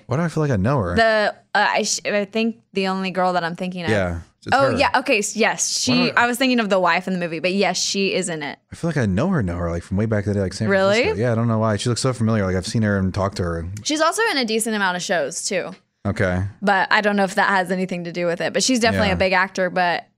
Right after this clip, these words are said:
Speaker 2: I, and I'm a big fan of Anthony Mackie. He's great.
Speaker 1: Yeah, I love him. He's awesome. Yeah, he's cool.
Speaker 2: So that whole, I'm telling you, this is a great movie. So if you have some downtime this weekend to watch it, because I think you'll get a good laugh. You'll, it's, like, full of satire.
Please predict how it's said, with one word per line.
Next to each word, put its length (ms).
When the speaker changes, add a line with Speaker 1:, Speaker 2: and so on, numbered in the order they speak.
Speaker 2:
I, 220
and 120
I'm 140
a 60
big 200
fan 240
of 120
Anthony 320
Mackie. 420
He's 220
great. 360
Speaker 1:
Yeah, 60
I 40
love 160
him. 40
He's 100
awesome. 320
Yeah, 140
he's 100
cool. 160
Speaker 2:
So 440
that 180
whole, 340
I'm 160
telling 280
you, 80
this 140
is 100
a 60
great 200
movie. 280
So 280
if 100
you 340
have 220
some 160
downtime 720
this 220
weekend 500
to 100
watch 300
it, 160
because 280
I 80
think 200
you'll 120
get 120
a 60
good 240
laugh. 320
You'll, 240
it's, 180
like, 160
full 260
of 100
satire. 840